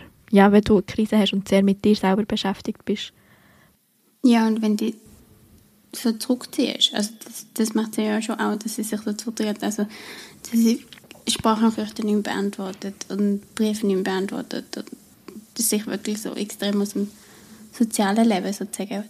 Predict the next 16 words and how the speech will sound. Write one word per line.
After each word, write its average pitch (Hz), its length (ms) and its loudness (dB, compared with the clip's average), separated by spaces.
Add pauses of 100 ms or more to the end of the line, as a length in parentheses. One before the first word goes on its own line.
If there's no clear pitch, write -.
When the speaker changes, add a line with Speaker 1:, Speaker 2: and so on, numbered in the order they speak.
(220)
Speaker 2:
zurückzieht. - 580 -10 (320)
Und 233 180 6
auch, 220 220 4 (460)
es - 280 -6
wird 220 200 -2
aber 214 180 -4
schon, 220 220 -2
weil 208 80 -2
sie - 260 -8 (420)
nicht - 0 -
mehr 226 240 6
wirklich 220 300 -2
Kontakt 226 420 -6
zur 240 120 0
Familie 208 500 0
hat. 202 120 -2